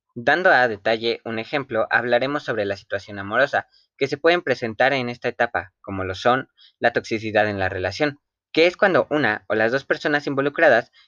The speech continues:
presentan actitudes negativas que debilita la relación y perjudican el estado emocional, es decir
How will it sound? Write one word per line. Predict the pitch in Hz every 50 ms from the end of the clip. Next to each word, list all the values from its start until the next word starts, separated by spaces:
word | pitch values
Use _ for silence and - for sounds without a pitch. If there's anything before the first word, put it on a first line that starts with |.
| _
presentan | _ 143 139 - 160 151 170 165
actitudes | 151 135 - - 107 98 117 120 123 131
negativas | 120 104 95 95 95 - 120 123 123 139 139 - _
que | - 127 117
debilita | 120 117 120 127 139 143 147 135
la | 123 110
relación | 104 98 95 92 98 - - 131 117 - _ _ _ _ _ _ _
y | 143 139
perjudican | - 135 123 - 131 123 123 - - 131 123 113
el | 101
estado | 92 - - 98 101 101
emocional, | 98 98 95 92 - 104 110 120 127 131 - _ _ _ _ _ _ _ _ -
es | - 101 95 95
decir | 104 104 - 147 139 135 -